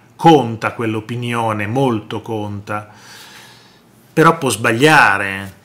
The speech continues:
può essere di parte, può essere fazioso, tutto quello che volete. Quindi io direi alla sinistra di smetterla di santificare la magistratura. Capisco che da lì arriva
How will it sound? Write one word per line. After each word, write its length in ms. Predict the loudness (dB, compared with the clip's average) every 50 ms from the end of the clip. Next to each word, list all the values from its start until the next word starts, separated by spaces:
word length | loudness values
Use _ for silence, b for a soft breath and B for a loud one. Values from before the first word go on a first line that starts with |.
| _ _ _ _
può 200 | -6 -2 0 2
essere 380 | 2 2 2 0 -2 -2 -4 -4
di 140 | -6 -6
parte, 680 | 0 2 4 6 6 6 4 4 2 0 -4 -6 -8 -8
può 140 | -6 -4 -4 -2
essere 280 | -2 -2 -2 -4 -4
fazioso, 1000 | -4 -4 -6 -4 -2 -2 0 2 4 4 4 4 4 2 0 -2 -4 -6 -8 -8
tutto 220 | -10 -10 -8 -6
quello 180 | -4 -4 -4 -4
che 120 | -4 -6
volete. 640 | -4 -2 0 0 0 0 -2 -4 -8 -12 -14 -14 -18 b b b b b b b b b b b
Quindi 520 | 0 4 4 6 6 4 4 2 -2 B B B B B B
io 160 | 2 4 4 6
direi 680 | 6 6 6 6 6 6 6 4 4 0 -2 -6 -8 -2
alla 460 | 2 4 4 4 4 2 2 0 0
sinistra 680 | 0 0 0 2 2 2 0 -2 -4 -2 -2 -2 -2
di 140 | -2 -2 -4
smetterla 880 | -2 -2 0 0 2 0 0 -2 -6 -10 -6 -4 -4 -4 -2 -4 -4
di 420 | -4 -4 -6 -6 -6 -6 -8 -10 b b b b
santificare 1200 | b -2 0 2 4 4 4 4 2 0 -2 -2 -2 -2 -2 -2 -6 -4 0 4 6 6 6 4 2
la 100 | 0 -2
magistratura. 960 | -2 -2 -4 -4 -4 -6 -6 -4 -4 -4 -4 -2 -2 -2 0 0 -2 -2 B B B B B B
Capisco 540 | -4 -4 0 4 6 6 6 6 4 2 2
che 140 | 2 0 2
da 120 | 2 2
lì 180 | 4 6 6 6
arriva 760 | 6 4 2 0 0 2 4 4 4 4 2 -2 -8 -16 b